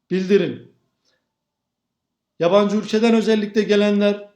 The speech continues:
lütfen bunun bilgisini güvenlik noktasındaki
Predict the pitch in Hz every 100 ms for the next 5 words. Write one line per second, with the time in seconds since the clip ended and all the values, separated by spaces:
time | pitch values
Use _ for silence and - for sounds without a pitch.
0 | _ _ - 208 - 202 190 196 - _
1 | _ _ _ _ _ _ _ - 165 190
2 | 196 196 156 180 196 - 190 170 175 -
3 | _ _ _ - 165 196 208 208 - 196
4 | - 196 185 190 214 208